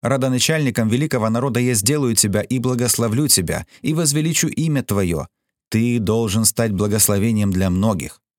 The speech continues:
Благословлю я тех, кто тебя благословляет, а проклинающих тебя прокляну.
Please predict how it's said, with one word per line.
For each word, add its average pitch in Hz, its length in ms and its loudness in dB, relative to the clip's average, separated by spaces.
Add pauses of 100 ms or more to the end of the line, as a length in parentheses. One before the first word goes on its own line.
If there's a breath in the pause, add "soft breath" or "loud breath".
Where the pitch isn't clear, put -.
(640)
Благословлю 120 680 0
я 123 220 2
тех, 147 360 0
кто - 240 -2
тебя 110 280 0
благословляет, 98 880 0 (200 soft breath)
а 120 120 0
проклинающих 113 760 0
тебя 80 240 0
прокляну. 92 640 0